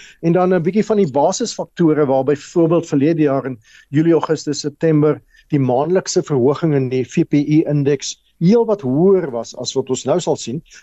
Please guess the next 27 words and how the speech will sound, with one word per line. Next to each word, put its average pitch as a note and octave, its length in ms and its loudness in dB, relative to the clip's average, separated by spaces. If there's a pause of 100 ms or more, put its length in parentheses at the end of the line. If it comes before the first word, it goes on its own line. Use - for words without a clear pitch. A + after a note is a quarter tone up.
as E3+ 160 0
gevolg A3+ 340 0
van G3+ 140 -2
voedselpryse D#3+ 800 -2
wat A#2+ 200 -2
toe G3 240 2 (160)
dramaties D3 560 -2
gestyg E3+ 420 -4
het. A2+ 140 -6
Jy B2 100 0
sal C#3+ 160 -2
onthou C#3+ 300 2
die, C3 240 -4 (400)
die, B2 300 0
ehm, A#2+ 220 0
voëlgriep D3 680 0 (240)
en B2 720 -2
impak D3 400 -2
op, B2+ 160 -2 (460)
ehm, A#2+ 240 -6
van C3+ 140 -2
die C3 80 0
groente- D#3 460 0
en B2+ 120 -6
vrugtepryse D#3+ 840 -2
daai C#3 220 0
tyd, C#3+ 280 -2